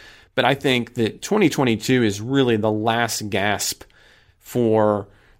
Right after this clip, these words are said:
the, the Cheneys and myself to have any kind of hope to see that that can change. I, I, I don't hold out any hope for Republicans, uh, being anything other than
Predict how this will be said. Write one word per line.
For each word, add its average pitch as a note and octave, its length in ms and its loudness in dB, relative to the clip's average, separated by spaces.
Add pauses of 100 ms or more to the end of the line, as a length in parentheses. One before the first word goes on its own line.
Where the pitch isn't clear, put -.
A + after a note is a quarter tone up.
the, F#2+ 520 0
the G2+ 160 -2
Cheneys A2+ 680 0
and A2 160 -2
myself G#2 800 -2 (440)
to A2 240 0
have A2 260 -2
any C3+ 220 2
kind A2+ 280 -2
of G#2 80 -4
hope A2 240 0
to A2 100 -8
see A2+ 280 -2
that - 200 -12
that G2+ 340 0 (240)
can G#2 180 -4
change. F2+ 440 -4
I, A#2 280 0
I, A#2 460 0
I C3+ 40 2
don't D3 200 0
hold C#3 300 0
out A2+ 220 0
any A#2 300 0
hope A2+ 320 0
for G#2 100 -8
Republicans, G2+ 920 -4 (640)
uh, F#2+ 220 0
being A2 320 0
anything A2+ 440 0
other G#2 300 2
than G2 500 -2